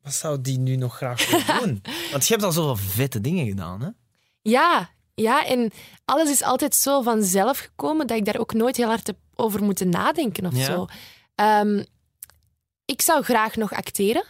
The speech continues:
Speaker 1: Ja?
Speaker 2: Ik zou graag eens iets voor volwassenen acteren.
Speaker 1: Oké.
Speaker 2: Ehm, maar
Speaker 1: Want heb je die achtergrond in die opleiding gekregen dan?
Speaker 2: Ja,
Speaker 1: Echt
Speaker 2: dat woordkunstdrama, dat is
Speaker 1: opgeleid als
Speaker 2: acteren.
Speaker 1: actrice?
Speaker 2: Als act-, eigenlijk ben ik actrice.
Speaker 1: Niet als regieassistent?
Speaker 2: Nee.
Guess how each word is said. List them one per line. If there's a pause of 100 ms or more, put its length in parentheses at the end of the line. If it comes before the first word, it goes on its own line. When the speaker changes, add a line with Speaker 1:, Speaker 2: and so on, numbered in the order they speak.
(920)
Speaker 1:
Ja?
Speaker 2:
Ik
zou
graag
eens
iets
voor
volwassenen
acteren. (480)
Speaker 1:
Oké. (180)
Speaker 2:
Ehm, (640)
maar (680)
Speaker 1:
Want (340)
heb
je
die
achtergrond
in
die
opleiding
gekregen
dan?
Speaker 2:
Ja,
Speaker 1:
Echt
Speaker 2:
dat
woordkunstdrama,
dat
is
Speaker 1:
opgeleid
als
Speaker 2:
acteren.
Speaker 1:
actrice?
Speaker 2:
Als
act-,
eigenlijk
ben
ik
actrice.
Speaker 1:
Niet
als
regieassistent?
Speaker 2:
Nee.